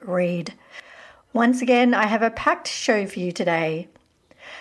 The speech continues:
Australia is in the grip of an epidemic, and the zoo flu has an extraordinary side effect.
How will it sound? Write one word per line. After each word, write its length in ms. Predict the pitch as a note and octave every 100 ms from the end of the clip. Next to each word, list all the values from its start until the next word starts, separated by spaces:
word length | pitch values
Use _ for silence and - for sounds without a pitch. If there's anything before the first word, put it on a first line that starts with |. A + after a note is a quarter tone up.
| - -
Australia 600 | G#3+ - A#3+ A3+ B3 A#3
is 240 | A3+ G3+
in 120 | A3
the 80 | G#3
grip 360 | G3+ C4+ D4 E4
of 120 | B3+
an 120 | A#3+
epidemic, 720 | A#3 B3 B3 G#3 F3+ - - -
and 200 | - B3
the 80 | B3
zoo 300 | G#3+ B3 D4+
flu 400 | D#4 C4+ C4 C4
has 240 | B3+ A3+ A3+
an 120 | G3
extraordinary 840 | F3+ - - A3 A#3+ A#3 A#3 A#3
side 360 | A3+ - F3+ E3+
effect. 460 | - - - -